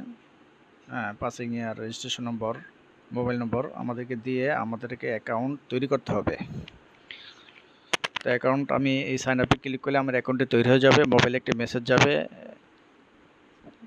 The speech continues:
ইডিউ আইডি এবং একটি পিন নাম্বার যাবে। পিন নাম্বারটি হবে পাসওয়ার্ড। তো অ্যাকাউন্ট তৈরি হওয়ার পর আমাদেরকে প্রথমে পেমেন্ট দিতে হবে। পেমেন্ট না দিলে আবেদন কমপ্লিট করতে পারবো না। আগে পেমেন্ট, তারপরে আবেদন। তো আবেদন পেমেন্ট করার জন্য আমরা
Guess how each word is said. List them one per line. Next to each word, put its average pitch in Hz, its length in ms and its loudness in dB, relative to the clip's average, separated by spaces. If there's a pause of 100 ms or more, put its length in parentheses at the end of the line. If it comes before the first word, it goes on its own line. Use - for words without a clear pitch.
(160)
ইডিউ 139 160 8 (100)
আইডি 135 180 6 (120)
এবং 123 160 2
একটি - 240 -6 (120)
পিন 139 200 4
নাম্বার 113 260 2
যাবে। 135 160 4 (140)
পিন 131 180 -4
নাম্বারটি 127 320 0
হবে 120 140 4 (100)
পাসওয়ার্ড। 101 400 -4 (200)
তো 120 100 -10
অ্যাকাউন্ট 131 320 -2
তৈরি 139 200 4
হওয়ার 143 220 6
পর 131 80 2 (120)
আমাদেরকে 123 380 -2 (420)
প্রথমে 131 280 0 (120)
পেমেন্ট 127 300 -2 (580)
দিতে 127 220 -4
হবে। - 120 6 (120)
পেমেন্ট 127 320 2
না 120 100 2
দিলে 120 200 0
আবেদন 123 240 -2 (100)
কমপ্লিট 120 300 0
করতে 120 240 -2
পারবো 117 280 2
না। 120 120 0
আগে 113 120 -4 (100)
পেমেন্ট, 123 280 -2 (100)
তারপরে 113 320 0 (120)
আবেদন। 127 300 0 (1040)
তো - 40 -8 (120)
আবেদন 135 280 2 (260)
পেমেন্ট 127 320 0
করার 123 220 2
জন্য 127 180 -2
আমরা 123 140 0